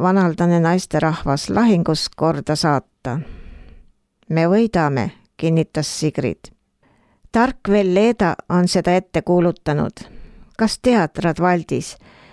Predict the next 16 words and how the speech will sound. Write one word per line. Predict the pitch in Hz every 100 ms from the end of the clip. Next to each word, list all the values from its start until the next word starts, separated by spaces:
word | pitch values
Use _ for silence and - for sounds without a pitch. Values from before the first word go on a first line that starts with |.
| - - -
eelmisel | 240 269 220 208 185
aastal | 185 220 226 - 170
lasi | 185 185
ta | 170 170
rahvale | 196 - 190
öelda: | 196 156 143 - 101 180 - - - - - _ -
'Jumalad | 185 240 277 247 214 - -
on | 175 160
võitlusega | 208 - 175 180 190 180
rahul | 185 196 117 165 - - -
ja | 165 165
roomlased | 202 214 180 170 165 156
võidetakse | 180 196 185 - 151 - 151
vanas | 175 165 -
laagris | 170 165 - 143 180
ära.' | 160 147